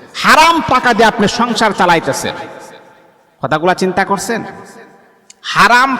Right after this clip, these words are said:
টাকা দিয়া আপনি সংসার চালাইতেছেন। যেই লোকটা হারাম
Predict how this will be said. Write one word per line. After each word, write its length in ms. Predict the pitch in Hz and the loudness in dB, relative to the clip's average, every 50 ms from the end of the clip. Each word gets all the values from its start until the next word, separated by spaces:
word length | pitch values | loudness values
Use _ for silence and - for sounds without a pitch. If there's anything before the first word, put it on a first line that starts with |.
| - | 0
টাকা 260 | - 233 233 233 233 | 0 0 2 2 0
দিয়া 320 | 214 247 269 294 311 339 349 - 214 - - - - - - - - - - - - | 2 2 2 4 4 2 2 -2 -6 -8 -10 -12 -12 -12 -14 -14 -16 -18 -20 -10 -4
আপনি 280 | - 196 - - 226 208 | -2 -2 -2 0 -4 -4
সংসার 600 | - - - 294 330 339 330 - - 302 294 285 294 | -2 0 2 2 2 2 0 0 2 2 2 2 2
চালাইতেছেন। 600 | 277 269 277 269 - - 240 - - 233 214 180 131 - - - - - - - - - - - - - _ - | 2 2 2 2 2 0 -4 -4 -2 -2 -2 -2 -4 -8 -12 -14 -16 -16 -18 -18 -20 -20 -20 -20 -20 -20 _ -18
যেই 360 | 104 110 - 202 226 240 208 | -16 -2 0 2 2 4 2
লোকটা 460 | 180 185 180 - - - 190 180 156 - - | 0 0 -2 -4 -4 -2 0 0 0 0 0
হারাম 420 | - 170 185 220 240 247 240 233 | 0 2 2 2 2 2 0 -2